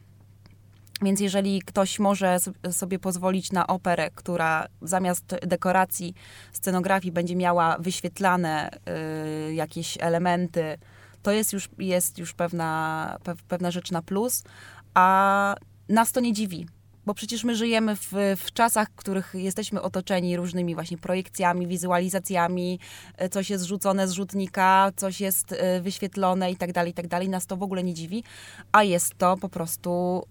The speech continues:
ułatwienie wielokrotnie. I często jest uważane za plus, że ktoś wykorzystał właśnie ten element współczesności, który jest przecież też bliski człowiekowi, że coś się dzieje, e, w takiego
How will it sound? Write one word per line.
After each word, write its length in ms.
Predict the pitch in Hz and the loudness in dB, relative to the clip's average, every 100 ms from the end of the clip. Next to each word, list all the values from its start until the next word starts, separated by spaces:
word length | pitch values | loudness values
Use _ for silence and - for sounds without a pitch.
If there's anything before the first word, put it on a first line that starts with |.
| - | -4
ułatwienie 680 | 196 196 196 214 185 165 - - | 2 2 2 0 0 -2 -6 -14
wielokrotnie. 840 | 175 170 165 170 190 156 165 180 196 - - - - - - | -6 -2 -2 -4 -8 -6 -6 -6 -8 -18 -20 -20 -20 -10 -2
I 140 | 294 | 0
często 360 | 269 202 196 247 | 4 4 4 2
jest 220 | 254 - | 2 2
uważane 380 | 233 220 202 214 | 2 4 2 2
za 120 | 240 | 0
plus, 300 | - 262 185 | 0 -2 -4
że 140 | 170 | -6
ktoś 240 | - 190 185 | -4 -4 -4
wykorzystał 640 | 185 185 185 - 180 180 | -2 -2 -2 0 0 2
właśnie 260 | 175 180 180 | 0 -2 -2
ten 160 | 180 - | -2 -2
element 340 | 170 175 170 | 0 0 -2
współczesności, 1000 | - - 170 165 156 - 160 - - - - - | -4 -8 -10 -8 -6 -4 -6 -10 -14 -18 -20 -20
który 240 | - 180 175 | -12 -6 -4
jest 120 | 175 | -4
przecież 320 | - 180 185 - | -6 -8 -8 -2
też 260 | - 185 - | 2 2 2
bliski 520 | 175 185 - - - | 0 2 2 0 -2
człowiekowi, 720 | - 165 160 - 165 185 175 | -6 -4 -4 -6 -8 -8 -10
że 140 | 170 170 | -8 -8
coś 180 | 170 | -8
się 180 | - - | -8 -8
dzieje, 320 | 165 165 - | -6 -6 -6
e, 40 | - - - - - - - 175 165 165 165 | -10 -14 -18 -16 -18 -16 -4 0 0 0 -2
w 100 | - | -6
takiego 760 | 165 170 170 170 160 165 160 | -6 -4 0 2 2 2 0